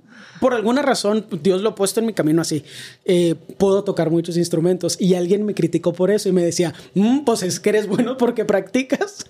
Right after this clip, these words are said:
<laughs> Literal me dijeron así y yo, "Ah, canijo". Además de no tocar es-, varios instrumentos, eres tonto. Pues obvio, o sea, ¿qué otra cosa iba? Pues sí, o sea, no, no sabía. Me sentí súper raro, así de que, "Me disculpo".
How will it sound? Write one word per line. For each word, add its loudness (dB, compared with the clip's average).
<laughs> 0
Literal 2
me 0
dijeron 0
así -4
y 2
yo, 2
"Ah, 0
canijo". 0
Además 2
de 0
no -2
tocar -4
es-, -2
varios -2
instrumentos, -6
eres -2
tonto. -4
Pues 2
obvio, 2
o 0
sea, 0
¿qué -2
otra 0
cosa 0
iba? -2
Pues 0
sí, -2
o 0
sea, 0
no, -4
no 2
sabía. 0
Me 4
sentí 0
súper 0
raro, 0
así -2
de 0
que, -2
"Me -2
disculpo". -2